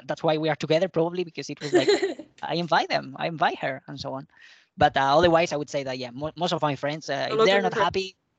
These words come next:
Speaker 1: yeah, yeah, yeah. Uh, if they're not happy, I try to, to avoid these, uh, toxic people and so on, and, uh,
Speaker 2: <laughs>
Speaker 1: maybe keep them there on a side and say, "Okay, we are friends," and so on. But, uh,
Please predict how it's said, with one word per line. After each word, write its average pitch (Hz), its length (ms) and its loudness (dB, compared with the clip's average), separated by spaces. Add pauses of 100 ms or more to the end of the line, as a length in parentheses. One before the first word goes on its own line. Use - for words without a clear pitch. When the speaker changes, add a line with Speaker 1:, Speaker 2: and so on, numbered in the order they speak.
Speaker 1:
yeah, 139 240 -4
yeah, 127 140 -8 (240)
yeah. 131 240 -6
Uh, - 20 -4
if 135 140 -8
they're 156 160 4
not 147 100 -8
happy, 151 460 -4
I 135 100 -2
try 131 220 -6
to, 127 280 -8
to 135 120 0
avoid 131 260 0
these, 135 300 -6
uh, 131 220 -6 (220)
toxic - 420 0
people 143 420 -2
and 143 140 -8
so 131 160 -4
on, 143 240 4
and, 131 220 -6
uh, 127 120 -4 (120)
Speaker 2:
<laughs> - 640 -12
Speaker 1:
maybe 233 260 4
keep 233 220 2
them 196 200 4
there 190 300 2
on 180 80 -2
a 170 60 -2
side 185 400 0
and 170 120 -10
say, 147 160 -4
"Okay, 160 340 -4
we 156 100 -2
are 143 80 0
friends," 165 320 -6
and 143 80 -12
so 147 120 -6
on. 165 120 -4
But, 151 180 -2
uh, 135 300 0